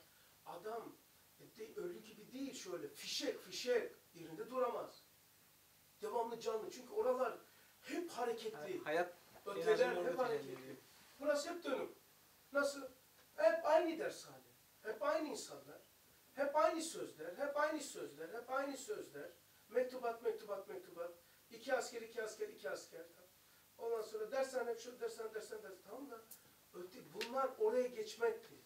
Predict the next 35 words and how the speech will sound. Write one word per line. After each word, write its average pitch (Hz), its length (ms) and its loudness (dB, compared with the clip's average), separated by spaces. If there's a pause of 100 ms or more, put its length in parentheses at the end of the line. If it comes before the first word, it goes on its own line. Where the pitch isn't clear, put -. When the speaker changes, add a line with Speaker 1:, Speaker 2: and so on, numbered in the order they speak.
(680)
Speaker 1:
Oraya 226 360 4
geçtin 185 580 -4
mi, 453 100 -10 (640)
onun 214 420 0
dibi, 226 480 -8
ibi 185 460 -12
yok, 247 160 4
Speaker 2:
Yok. - 120 -4
Speaker 1:
hiçbir - 340 -16
şey - 0 - (180)
yok. - 100 -20 (500)
Acayip 202 500 -4
bir 247 300 -18
işti. - 260 -16 (1040)
Speaker 2:
Ve 175 80 -4
insan 180 360 2
aslında 170 380 0
bununla 180 220 6
vazifeli 160 460 4
yani. 123 280 -4 (140)
Speaker 1:
Vazifeli. 147 500 -12 (600)
Speaker 2:
Yani 139 100 -4
öylesine 151 340 2
yapıyor 160 240 -2
değil. 151 200 -8 (240)
Direkt 180 200 0
vazifesi 180 420 2
bu. 156 160 0
O 180 60 6
yüzden 196 280 4
külliyet 160 400 -2
bu - 40 -16
kadar 147 280 4
verilmiş 131 380 -6
bize. 131 240 -8